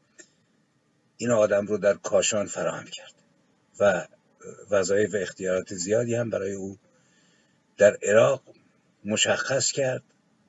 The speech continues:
سالانه از جانب شاه اسماعیل هفتاد هزار دینار برای مخارج او و تدریس در علوم حوزوی به او داده می‌شد و او هم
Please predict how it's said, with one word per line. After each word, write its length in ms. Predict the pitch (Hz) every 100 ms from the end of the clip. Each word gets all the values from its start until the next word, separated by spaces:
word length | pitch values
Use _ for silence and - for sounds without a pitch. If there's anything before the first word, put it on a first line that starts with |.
| -
سالانه 640 | - - 107 101 101 104
از 240 | 98 90 80
جانب 340 | 90 95 87 85 - _ _ _ _ -
شاه 280 | - 98 85
اسماعیل 400 | - 92 87 95
هفتاد 580 | 110 101 - 123 120 113 -
هزار 400 | 98 107 104 85 82
دینار 500 | 95 98 113 120 92 _ _ _ _ _ _ _ _ _ _ _ _ _ _
برای 600 | 104 101 101 95 92 87 - -
مخارج 560 | 98 101 101 104 113 104
او 320 | 101 101 87 _ _ _
و 100 | 87 -
تدریس 500 | 98 82 104 92 -
در 140 | 92
علوم 400 | 76 87 98 90
حوزوی 460 | 80 87 87 87 92
به 60 |
او 140 | 90 87
داده 280 | 85 82
می‌شد 380 | 123 120 - 120 _ _ _ _ _ _ _ _
و 60 | -
او 240 | 113 117
هم 300 | 120 120 110